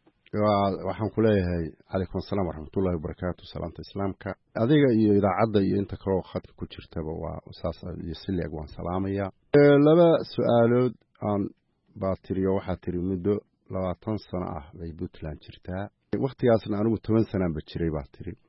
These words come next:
Waa ku mahadsan tahay. Intii hadda taydii baad hadda ii marag furtay. Su-aashaada marka aan si fudud u guda galo, anigu sidaas aan sheegtay, guddoomiyahaas doorashooyinkaan ahay,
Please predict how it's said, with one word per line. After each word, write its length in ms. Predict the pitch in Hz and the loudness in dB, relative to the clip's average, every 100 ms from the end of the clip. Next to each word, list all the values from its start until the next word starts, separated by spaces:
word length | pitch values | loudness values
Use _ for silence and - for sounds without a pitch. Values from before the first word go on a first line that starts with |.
| - | -12
Waa 200 | - 120 | 4 4
ku 120 | - 160 | 4 4
mahadsan 440 | 139 117 - 117 | 4 4 2 0
tahay. 220 | - 95 110 | 2 2 4
Intii 340 | 143 - 131 | 2 0 2
hadda 240 | 123 123 117 | 2 2 0
taydii 360 | - 139 131 | 4 4 6
baad 160 | 110 92 | 4 4
hadda 200 | 101 92 | 0 2
ii 140 | 104 98 | 2 2
marag 240 | 87 80 | 0 -6
furtay. 400 | - - - 92 - _ _ - | -14 -12 -4 -4 -6 _ _ 4
Su-aashaada 540 | 151 180 214 190 156 | 8 10 10 10 10
marka 220 | 156 175 160 | 10 8 6
aan 160 | 139 | 4
si 160 | - 220 | 4 0
fudud 300 | - 240 190 | 6 6 8
u 100 | 156 | 6
guda 240 | 127 107 | 8 6
galo, 280 | 92 87 101 - _ _ | 6 6 4 2 _ _
anigu 280 | 123 170 | 6 6
sidaas 300 | 151 165 139 | 8 10 10
aan 160 | - 117 | 8 2
sheegtay, 400 | - 107 - 123 | 4 2 4 0
guddoomiyahaas 640 | 104 104 113 123 123 107 | 0 4 6 8 8 6
doorashooyinkaan 760 | 98 101 98 117 113 101 92 87 | 6 6 6 4 4 4 0 -2
ahay, 240 | 82 107 | 0 -2